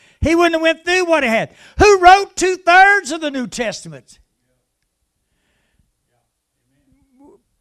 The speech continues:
Sometimes people make such stupid statements. I mean, "Well, I only believe in the King James Version 'cause that's what Jesus preached."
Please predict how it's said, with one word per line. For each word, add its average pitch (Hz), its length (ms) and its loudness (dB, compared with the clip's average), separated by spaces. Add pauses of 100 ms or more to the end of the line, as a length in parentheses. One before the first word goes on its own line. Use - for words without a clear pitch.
(240)
Sometimes 220 600 -12
people 180 220 -10
make 160 200 -18
such - 380 -20
stupid 240 560 -16
statements. - 720 -20 (2500)
I 285 80 -14
mean, 233 360 -16 (1500)
"Well, 247 460 -4 (360)
I 247 220 0
only 269 160 -2
believe 254 420 -2
in 247 120 -6
the 185 260 -6 (380)
King 302 280 -4
James 285 380 0
Version 269 400 -2
'cause 262 240 -2
that's 311 260 0
what 339 240 0
Jesus 320 640 -2
preached." 208 440 -10